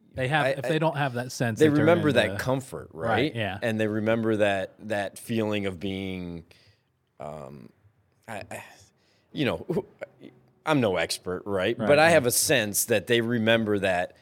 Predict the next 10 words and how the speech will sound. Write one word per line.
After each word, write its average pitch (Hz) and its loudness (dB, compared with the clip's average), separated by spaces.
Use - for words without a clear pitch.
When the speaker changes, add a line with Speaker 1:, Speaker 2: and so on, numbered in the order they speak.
Speaker 2:
feeling 117 0
of 92 -6
being 98 -4
secure 117 -2
and 90 -6
Speaker 1:
Mm-hmm. 98 -10
Speaker 2:
comforted 107 -4
and 87 -8
Speaker 1:
Mm-hmm. 92 -6
Speaker 2:
loved, 107 -2